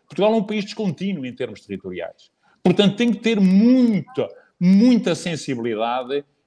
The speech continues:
nas questões de, de ordem geopolítica e não podemos ter, isto agora permitam-me que fale como cidadão livre, não podemos ter o nosso ministro dos negócios estrangeiros que vai convidado ao Brasil por,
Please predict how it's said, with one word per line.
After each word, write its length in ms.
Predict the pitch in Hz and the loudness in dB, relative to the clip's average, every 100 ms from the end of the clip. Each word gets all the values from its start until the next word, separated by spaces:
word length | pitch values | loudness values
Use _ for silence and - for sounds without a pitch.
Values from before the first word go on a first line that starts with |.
| - | -2
nas 280 | 165 185 | 0 0
questões 440 | - - 175 165 131 | -2 -12 -8 -8 -6
de, 180 | 143 135 | -8 -6
de 80 | |
ordem 240 | 170 147 131 | -4 -4 -6
geopolítica 800 | 139 123 - 110 98 117 160 170 - | -4 -6 -6 -10 -10 -10 -10 -10 -10
e 100 | - | 0
não 200 | 185 254 | 2 4
podemos 340 | 190 208 180 139 | 2 2 0 -2
ter, 240 | 156 165 | -2 -2
isto 240 | 131 135 165 | -2 -4 -2
agora 240 | 175 202 | 0 0
permitam-me 460 | - 165 175 175 139 | -2 -6 -6 -8 -10
que 80 | |
fale 200 | - 180 156 | -6 -6 -4
como 180 | 170 | -8
cidadão 420 | 147 156 156 175 151 | -8 -4 -2 -2 -4
livre, 440 | 160 117 95 82 _ _ - | -6 -6 -8 -14 _ _ -4
não 240 | 190 262 | 0 0
podemos 320 | 170 190 185 | 0 0 0
ter 160 | - 190 | 0 0
o 100 | 170 | 0
nosso 340 | 180 202 - | 0 -4 -4
ministro 280 | 175 175 - | -8 -8 -10
dos 100 | 147 | -8
negócios 260 | 143 151 - | -4 -4 -4
estrangeiros 480 | 139 113 117 107 - | -6 -4 -4 -4 -10
que 160 | - | -12
vai 360 | 147 170 127 98 _ _ _ | -4 -2 -2 -6 _ _ _
convidado 800 | - 240 175 156 175 190 131 143 | 0 0 0 0 0 0 -2 -4
ao 80 | 147 | -4
Brasil 580 | 135 117 104 165 139 - | -4 -8 -8 -8 -8 -8
por, 240 | 139 143 | -8 -8